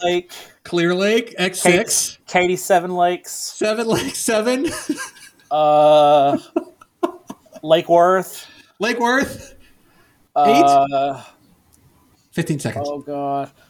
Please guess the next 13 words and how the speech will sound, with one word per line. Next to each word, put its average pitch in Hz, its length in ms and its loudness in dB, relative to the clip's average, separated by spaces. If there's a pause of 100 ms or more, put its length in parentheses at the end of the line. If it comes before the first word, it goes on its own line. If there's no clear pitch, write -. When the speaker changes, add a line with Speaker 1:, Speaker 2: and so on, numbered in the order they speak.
(200)
Speaker 1:
Oh, 143 240 -18
God. 135 640 -10 (1500)
<laughs> - 0 -
Um, 135 640 0 (3750)
uh, 831 800 -8 (320)
Lake, - 160 2 (120)
I - 60 -4
said, 151 220 -6
I 135 80 -6
said 156 180 -6
Lake 143 160 -4
Tra-, 143 240 -4
Westlake. 202 720 0